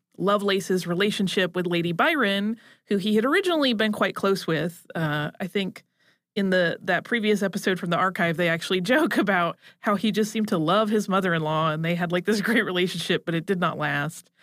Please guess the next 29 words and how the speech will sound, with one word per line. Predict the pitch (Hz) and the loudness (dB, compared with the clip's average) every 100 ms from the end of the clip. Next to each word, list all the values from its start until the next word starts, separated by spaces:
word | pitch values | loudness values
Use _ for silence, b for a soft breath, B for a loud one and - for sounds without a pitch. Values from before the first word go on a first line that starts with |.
| B B _ | B B _
Uh, | 185 180 170 151 | 2 4 2 2
that | 185 | 0
relationship | 175 208 214 208 214 180 | 2 2 2 0 -2 -2
deteriorated | 196 - 240 240 208 190 185 185 170 | -4 -4 0 2 2 2 2 2 0
in | - 220 | 0 2
those | 214 196 190 | 4 2 0
years | 170 160 151 | 0 0 -2
leading | 165 160 | -2 -2
up | 151 - | -2 -4
to | - - | -4 -4
Ada's | 156 147 143 | -2 -2 -4
death. | 139 135 147 - _ B B B B | -4 -4 -4 -10 _ B B B B
And | 202 190 | 0 2
after | 240 262 | 2 2
she | 220 277 269 | 0 0 2
died, | 233 226 196 180 | 2 2 0 -2
he | 262 | -2
began | 262 214 180 165 180 | 0 2 2 0 0
hiring | 196 196 180 165 | 2 2 2 0
governesses | 190 214 202 190 180 170 165 | 0 2 0 0 2 0 -2
and | - 170 | -4 -4
tutors | - 349 262 233 220 | 0 0 2 0 -2
to | 214 | -2
look | 190 190 | 0 0
after | 170 170 185 165 | -2 -2 -4 -2
Anne | 160 160 156 | 0 0 0
on | 165 | -4
his | 160 170 - | -2 -2 0
own, | 220 214 151 90 | 2 2 0 -4